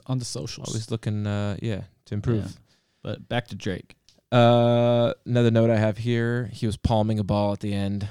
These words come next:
Speaker 1: Yeah, I saw that.
Speaker 2: Definitely a women's ball, right? We're in
Speaker 1: Yeah.
Speaker 2: agreement, probably.
Speaker 1: Yeah, he's got those small hands for sure, dude.
Speaker 2: Like, eh.
Speaker 1: You're that sensitive.
Speaker 2: Yeah.
Speaker 1: You know you got
Speaker 2: You
Speaker 1: little
Speaker 2: can't have
Speaker 1: hands.
Speaker 2: it all.
Speaker 1: <laughs> You can't
Speaker 2: You know, you
Speaker 1: have
Speaker 2: can't
Speaker 1: it
Speaker 2: have
Speaker 1: all.
Speaker 2: it all.
Speaker 1: It's not his
Speaker 2: It's not
Speaker 1: fault.
Speaker 2: fair.
Speaker 1: It's not his fault.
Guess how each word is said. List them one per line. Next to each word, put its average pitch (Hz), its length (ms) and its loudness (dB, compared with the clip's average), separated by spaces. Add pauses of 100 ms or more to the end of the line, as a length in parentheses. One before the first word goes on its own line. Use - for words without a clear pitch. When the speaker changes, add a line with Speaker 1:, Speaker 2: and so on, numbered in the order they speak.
Speaker 1:
Yeah, 90 220 -8
I 80 40 -8
saw 87 260 -8
that. 80 260 -10
Speaker 2:
Definitely 104 320 -8
a 101 60 -4
women's 104 260 -6
ball, 117 300 -8 (120)
right? 113 420 -8
We're 107 140 -10
in 139 60 -2
Speaker 1:
Yeah. 135 340 2
Speaker 2:
agreement, 131 340 -6
probably. 131 520 -4
Speaker 1:
Yeah, 98 300 -10
he's 120 180 -10
got 117 160 -6
those 95 140 -8
small 92 280 -6
hands 90 300 -8
for - 100 -16
sure, 85 320 -12
dude. 90 240 -12 (160)
Speaker 2:
Like, 104 320 -12 (640)
eh. 104 60 -14 (280)
Speaker 1:
You're 131 180 2
that 117 200 2
sensitive. 113 580 -4 (920)
Speaker 2:
Yeah. 92 460 -10
Speaker 1:
You 117 60 -6
know 104 100 0
you 90 100 -4
got - 180 -10
Speaker 2:
You - 80 -14
Speaker 1:
little - 100 -8
Speaker 2:
can't 180 180 2
have 95 100 0
Speaker 1:
hands. 101 100 -6
Speaker 2:
it - 40 -2
all. 104 260 -2
Speaker 1:
<laughs> - 380 -16
You - 80 -20
can't - 180 -12
Speaker 2:
You 156 60 2
know, 185 60 2
you 208 80 2
Speaker 1:
have 214 60 -10
Speaker 2:
can't 240 260 -4
Speaker 1:
it 240 60 -6
Speaker 2:
have - 0 -
Speaker 1:
all. 240 60 -2
Speaker 2:
it 175 80 0
all. 143 60 0
Speaker 1:
It's 143 60 0
not - 20 -
his 117 100 -4
Speaker 2:
It's - 80 -16
not 143 80 0
Speaker 1:
fault. 160 200 0
Speaker 2:
fair. 214 120 -2
Speaker 1:
It's - 460 -16
not 147 140 -4
his 113 120 -4
fault. 147 340 -6